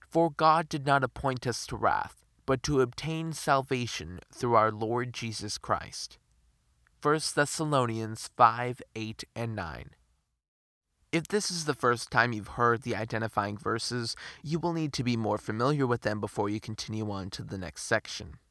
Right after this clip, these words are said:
I will now give you a phrase from any of the identifying verses. It may be the first part, the last part, or the middle part.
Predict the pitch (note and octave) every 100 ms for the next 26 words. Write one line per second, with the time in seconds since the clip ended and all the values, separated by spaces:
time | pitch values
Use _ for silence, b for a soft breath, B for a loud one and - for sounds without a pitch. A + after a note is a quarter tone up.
0 | _ B B B - D3+ E3 F3 F3+ G3
1 | F#3+ E3 D#3+ C#3 - A#2+ A2+ G#2+ - -
2 | A2+ G#2 C#3+ D#3 D#3+ - B2 B2+ A2+ A2+
3 | A2 G#2+ - G2+ G#2 E2+ D#2+ - D2 -
4 | - - _ G#2+ C3+ - B2 B2 B2 A#2+
5 | G#2+ - G#2+ - - C#3 D#3 - C#3 C3+
6 | A#2 A2+ - G#2+ G#2+ - - A2+ A2+ A2+
7 | A2 G#2 F#2 - - -